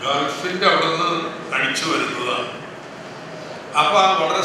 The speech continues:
സുഖമായിട്ട് ആ കാറ്റില് കേരളക്കരയെ വരാം. അതുകൊണ്ടാ കേരളത്തിൽ ഇത്ര പേര് കച്ചവടത്തിന് വന്നത്. ചൈനയിൽ നിന്നൊക്കെ കപ്പലില് സാധനങ്ങൾ ഇവിടെ കൊണ്ടുവന്ന് കഴിഞ്ഞാൽ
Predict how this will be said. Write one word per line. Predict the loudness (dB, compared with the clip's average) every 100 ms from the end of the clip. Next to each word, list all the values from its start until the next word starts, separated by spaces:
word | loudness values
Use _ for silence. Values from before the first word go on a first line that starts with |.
| 0
സുഖമായിട്ട് | 0 2 4 4 2 4 2
ആ | 2 2
കാറ്റില് | 2 2 0 0 2 2 2 -2 -6 -10 -12 -12 -12 -10 -8 -8 0
കേരളക്കരയെ | 4 6 6 2 4 4 4
വരാം. | 2 0 -4 -6 -12 -14 -14 -14 -14 -14 -14 -14 -14 -12 -14 -14 -14 -14 -14 -12 -12 -12 -10 -12 -10
അതുകൊണ്ടാ | -8 -2 0 4 4 4 -2 -10 -14 -12
കേരളത്തിൽ | -4 -2 0 -2 -2 -4
ഇത്ര | -2 -2
പേര് | -2 0
കച്ചവടത്തിന് | -2 -2 -2 -2 -4 -6
വന്നത്. | -8 -10 -12 -14 -16 -16 -16 -16 -16 -16 -16 -16 -16 -16 -16 -14 -16 -16 -16 -14 -14 -4 4
ചൈനയിൽ | 6 6 4 2 2 2
നിന്നൊക്കെ | 2 2 2 0 0 2
കപ്പലില് | 0 0 0 0 2 4 4 2 -2 -2
സാധനങ്ങൾ | 2 4 2 0 -2 -2
ഇവിടെ | 0 0 0
കൊണ്ടുവന്ന് | -2 -2 -2 0
കഴിഞ്ഞാൽ | -2 -2 -2 2 4 4